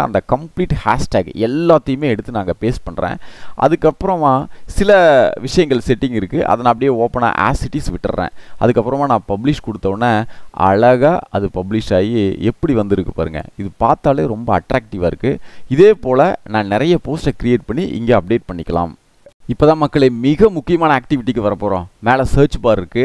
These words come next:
அந்த சர்ச் பார்ல வந்துட்டு நான் என்ன பண்றேன்னா, நம்மளோட நீஷ் category or நம்மளுடைய அந்த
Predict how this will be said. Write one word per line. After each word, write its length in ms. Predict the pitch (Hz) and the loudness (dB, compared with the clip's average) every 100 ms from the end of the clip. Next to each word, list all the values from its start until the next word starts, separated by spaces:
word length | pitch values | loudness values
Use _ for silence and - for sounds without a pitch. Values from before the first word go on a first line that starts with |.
| - | 0
அந்த 100 | 107 104 | 0 2
சர்ச் 180 | 151 139 120 | 2 2 2
பார்ல 260 | 113 98 98 | 4 2 -2
வந்துட்டு 300 | 113 113 120 101 | -2 0 0 0
நான் 140 | 101 | -2
என்ன 100 | 110 113 | -2 -4
பண்றேன்னா, 340 | 95 92 110 107 | -4 -4 -2 -4
நம்மளோட 220 | 95 101 107 | -6 -6 -2
நீஷ் 200 | 151 147 - 117 | -2 -2 0 2
category 420 | 120 127 107 98 - - - 120 | 2 0 -2 -4 -6 -10 0 4
or 100 | 147 135 117 | 4 2 -4
நம்மளுடைய 340 | 113 110 107 101 95 87 82 - - - | -6 -2 2 4 4 2 -2 -8 -18 -6
அந்த 120 | 123 | -4